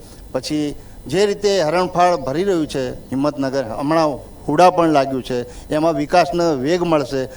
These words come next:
લોકસભાની સાબરકાંઠા સીટની વાત કરીએ તો અરવલ્લીમાં આઠ લાખ વોટ છે અને સાબરકાંઠામાં અગિયાર લાખ સાઠ હજાર વોટ છે અને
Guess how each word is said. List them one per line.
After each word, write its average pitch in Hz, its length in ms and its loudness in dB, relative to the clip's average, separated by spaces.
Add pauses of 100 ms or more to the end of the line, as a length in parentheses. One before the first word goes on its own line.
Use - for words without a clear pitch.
(220)
લોકસભાની 214 960 6 (100)
સાબરકાંઠા 214 540 2
સીટની 208 460 -2
વાત 175 320 2
કરીએ 160 380 -2 (460)
તો 190 360 2 (180)
અરવલ્લીમાં 208 640 4
આઠ 208 140 2
લાખ 208 220 4
વોટ 202 200 2
છે 220 200 0 (240)
અને 180 400 0 (120)
સાબરકાંઠામાં 185 680 0
અગિયાર 175 220 -2
લાખ 175 160 -2
સાઠ 147 280 -4
હજાર 113 200 -4
વોટ 104 200 -6
છે - 180 -14 (560)
અને 196 240 4